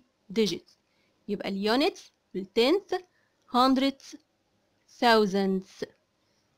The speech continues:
أوكي؟ يبقى في ال thousand digit اللي هي digit number four. Reading and writing thousands. Read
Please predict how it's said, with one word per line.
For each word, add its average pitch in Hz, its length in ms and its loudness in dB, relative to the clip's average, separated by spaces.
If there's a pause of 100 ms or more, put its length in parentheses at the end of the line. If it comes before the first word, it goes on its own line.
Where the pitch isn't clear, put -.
(200)
أوكي؟ 262 340 0 (640)
يبقى 196 380 -6 (340)
في 247 120 -2
ال 214 60 -8
thousand 208 640 -2
digit 302 320 2
اللي 233 100 -6
هي 240 240 0 (140)
digit 220 220 -2
number 208 400 -2 (340)
four. 196 300 -4 (760)
Reading 277 420 2
and 220 280 -2
writing 233 460 -2 (440)
thousands. 196 440 -4 (840)
Read 277 140 4